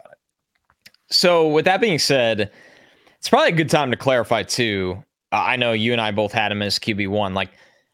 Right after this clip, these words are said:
Speaker 2: I, I still believe in Bryce Young and think
Speaker 1: I do too.
Speaker 2: that this, when you, so because of this exercise, I really started watching,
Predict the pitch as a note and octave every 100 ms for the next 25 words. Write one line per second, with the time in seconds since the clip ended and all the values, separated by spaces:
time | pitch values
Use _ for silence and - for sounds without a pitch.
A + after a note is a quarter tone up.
0 | _ _ D3+ - G#3 D#4+ - - B3 D3+
1 | D#3+ E3 C3+ A2+ A2+ G#2+ - A2+ G#2+ B1+
2 | C2+ - - C3 B2 - D3+ A#2 C3+ B2+
3 | A2+ G#2 - _ _ A#2 A2+ D3+ C#3+ -
4 | - _ _ _ _ _ _ - D#3+ F#3+
5 | B3 A3+ - F3 D3+ C3 _ _ _ B2+
6 | C#3+ B3+ F#3+ C#3 - G#2 - G#2+ - G#2+
7 | F#2 F#2+ D#3+ G3 A3+ E3 - D3 A#2 G#2+
8 | G#2+ G#2 A2+ G2 F#2+